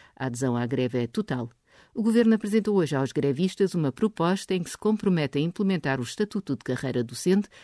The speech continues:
de forma faseada a partir de agosto deste ano, respondendo à principal reivindicação dos professores. Oito multinacionais dos Estados Unidos da América, do Japão e da França apresentaram ao governo moçambicano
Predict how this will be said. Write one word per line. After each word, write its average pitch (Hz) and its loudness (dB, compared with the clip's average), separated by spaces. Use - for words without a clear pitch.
de - -10
forma 127 -2
faseada 170 0
a 180 -8
partir 135 -4
de 131 0
agosto 139 -2
deste 127 -4
ano, 175 2
respondendo 190 2
à 170 0
principal 208 -2
reivindicação 143 -2
dos 113 -2
professores. 120 -4
Oito 175 2
multinacionais 156 0
dos 151 -6
Estados 160 -2
Unidos 151 0
da 151 -2
América, 180 2
do 175 -2
Japão 196 2
e 208 2
da 233 2
França 143 -2
apresentaram 147 -2
ao 139 2
governo 131 0
moçambicano 170 2